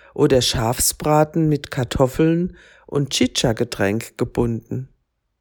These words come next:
Es kommt auf die Haltung an, in der wir die Gaben der Schöpfung genießen. Oft habe ich erlebt,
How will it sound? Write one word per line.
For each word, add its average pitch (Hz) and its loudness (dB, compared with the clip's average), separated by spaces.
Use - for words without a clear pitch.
Es - -6
kommt 185 4
auf 175 2
die 170 2
Haltung 180 2
an, 117 -2
in 151 -2
der 151 6
wir 156 4
die 143 -4
Gaben 135 2
der 151 2
Schöpfung 160 -2
genießen. 151 -2
Oft - 0
habe 196 6
ich 196 4
erlebt, 202 4